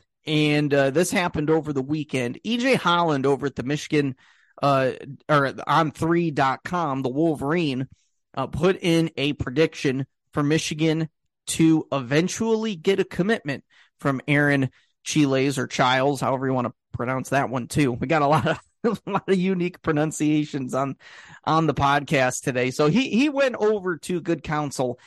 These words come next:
E J Holland did, and, uh, interviewed with him and a few of the other kids over there as well. And he said that, uh, he now feels confident enough to make the pick for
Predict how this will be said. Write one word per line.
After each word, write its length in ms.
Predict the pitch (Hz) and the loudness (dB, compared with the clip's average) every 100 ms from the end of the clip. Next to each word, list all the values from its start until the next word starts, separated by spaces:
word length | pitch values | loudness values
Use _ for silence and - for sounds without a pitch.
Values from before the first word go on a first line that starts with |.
| - - | -14 -4
E 100 | 170 | 0
J 140 | 156 | 2
Holland 420 | 127 139 135 127 | 2 0 0 -2
did, 260 | 120 113 120 _ _ _ - | -2 -2 -6 _ _ _ -2
and, 380 | 147 143 139 | 0 2 0
uh, 360 | 143 135 131 127 - | 2 4 4 2 -2
interviewed 520 | 170 180 151 175 165 | -2 0 2 2 2
with 180 | 160 170 | -2 -2
him 260 | 175 180 - _ _ _ _ _ _ _ _ _ _ | -4 -4 -10 _ _ _ _ _ _ _ _ _ _
and 140 | 165 147 | -2 0
a 40 | |
few 200 | - 180 | 2 4
of 40 | |
the 120 | 151 151 | 6 4
other 160 | 151 | 2
kids 280 | 147 160 139 | 2 0 2
over 220 | 143 135 | -2 -2
there 260 | 135 135 135 _ _ _ - | -2 -2 -4 _ _ _ -6
as 160 | 135 | -6
well. 380 | 123 131 139 147 | 0 4 4 2
And 100 | 131 | 0
he 160 | 127 135 | -2 -4
said 300 | - 143 139 | 0 0 0
that, 260 | 135 - | -4 -2
uh, 120 | 135 127 | 0 0
he 160 | 131 | 0
now 240 | 160 160 185 | 0 2 0
feels 260 | - 208 | -2 -6
confident 580 | - 196 233 233 214 220 | -2 2 2 2 -2 -4
enough 400 | 190 185 214 190 | -4 -2 -2 -2
to 100 | - | -4
make 240 | 170 190 - | -4 -4 -4
the 80 | - | -2
pick 400 | 202 202 - - _ _ _ _ _ | 2 2 -2 -12 _ _ _ _ _
for 400 | 180 180 196 | 4 4 2